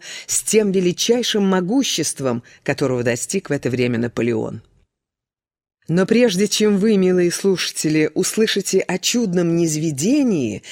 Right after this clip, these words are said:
этого необыкновенного земного величия, вы должны понять, как высоко он был вознесен.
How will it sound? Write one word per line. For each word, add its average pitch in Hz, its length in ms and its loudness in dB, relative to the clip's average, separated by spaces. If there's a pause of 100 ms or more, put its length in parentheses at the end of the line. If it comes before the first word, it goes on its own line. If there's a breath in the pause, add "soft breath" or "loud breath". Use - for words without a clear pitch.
(160 loud breath)
этого 127 240 -2
необыкновенного 135 1040 0
земного 127 540 0
величия, 120 760 -2 (580 loud breath)
вы 180 120 2
должны 202 360 2
понять, 202 420 0
как - 280 -4
высоко 165 880 0
он 180 240 -2
был 202 180 2
вознесен. 180 800 -4